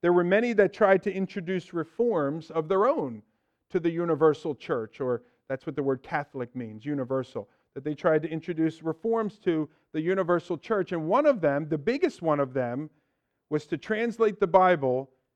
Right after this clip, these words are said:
into the language of the people. Their thinking was essentially, "Why keep the Bible in Latin when only a few of the very educated, the priests of the day,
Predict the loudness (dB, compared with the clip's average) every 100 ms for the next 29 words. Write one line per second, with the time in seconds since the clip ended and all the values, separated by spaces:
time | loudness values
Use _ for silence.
0 | _ -12 -6 0 4 6 4 0 -2 0
1 | -2 -4 -6 -8 -8 -20 _ _ _ _
2 | _ _ -4 -4 -2 -2 -2 0 0 -2
3 | -6 -6 -2 -2 2 2 2 0 0 2
4 | 4 4 4 2 0 0 -2 4 6 4
5 | -4 -12 -14 _ _ _ _ _ 0 2
6 | 4 6 4 4 0 -2 0 0 0 -2
7 | -2 2 2 4 4 2 0 -8 -4 -4
8 | -4 -8 -8 -8 -6 -6 -6 -2 -2 0
9 | -2 -2